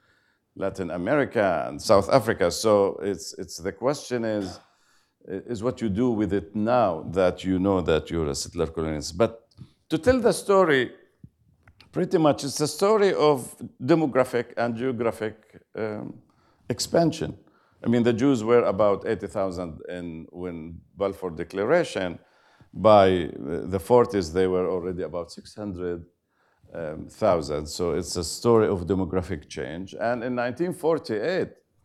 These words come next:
because the program was to create a Jewish majority in Palestine,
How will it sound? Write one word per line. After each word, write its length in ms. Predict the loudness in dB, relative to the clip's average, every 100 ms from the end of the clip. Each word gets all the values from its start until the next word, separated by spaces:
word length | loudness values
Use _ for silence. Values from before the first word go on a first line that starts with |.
| _ _ -2
because 480 | 4 10 10 10
the 100 | 8
program 600 | 8 8 6 6 4 4
was 480 | 4 6 8 8 4
to 100 | -4
create 440 | -4 -2 2 2 0
a 80 | -4
Jewish 420 | -2 -2 -2 -6
majority 680 | -6 0 0 0 -2 -10 -6
in 240 | -4 -4
Palestine, 800 | -4 -6 -6 -12 -16 -16 -16 -18